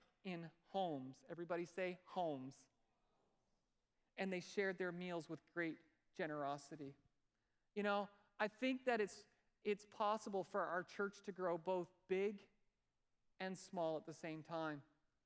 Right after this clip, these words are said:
And we can read there in Acts how the numbers of people began to grow, but each and every week they met in homes. What were they doing as they met together in those circles?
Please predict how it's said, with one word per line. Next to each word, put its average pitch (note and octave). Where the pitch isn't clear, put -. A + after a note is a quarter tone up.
And G3
we A3
can G3+
read B3
there A3+
in F#3
Acts G3+
how F#3+
the G#3
numbers A3
of F#3+
people G#3
began F3+
to G3
grow, F3
but G#3+
each A#3
and A#3
every G3+
week G3+
they F3+
met F3+
in F3+
homes. E3
What C4
were C4+
they A#3
doing A3+
as G#3
they A3
met G3+
together A3
in G#3+
those G3+
circles? A3+